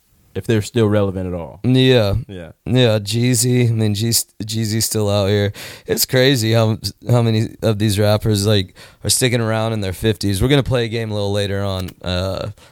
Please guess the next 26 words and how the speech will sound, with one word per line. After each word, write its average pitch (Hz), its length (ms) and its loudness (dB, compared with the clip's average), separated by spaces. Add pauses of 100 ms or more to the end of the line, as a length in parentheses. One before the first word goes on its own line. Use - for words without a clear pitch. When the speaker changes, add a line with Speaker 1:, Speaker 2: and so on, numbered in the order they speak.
(160)
Speaker 2:
that 107 100 0
we 110 140 4
haven't 110 260 2
really, 101 300 0
we'll 131 180 0
just 120 200 -2
call 110 220 2
it - 140 -8 (160)
Guess - 480 2 (460)
That 85 180 -4
Rapper's 101 400 -6
Age. - 380 -10
<laughs> - 60 -2 (1200)
For 240 480 2
the 220 160 -4
time 165 440 -4 (100)
being, 151 460 -10 (360)
till 127 160 -2
we 127 80 0
think 117 240 -2
of 113 60 -2
some 107 160 -6
slick 110 320 0
shit. - 320 -8 (300)
All 135 140 4
right, 113 180 0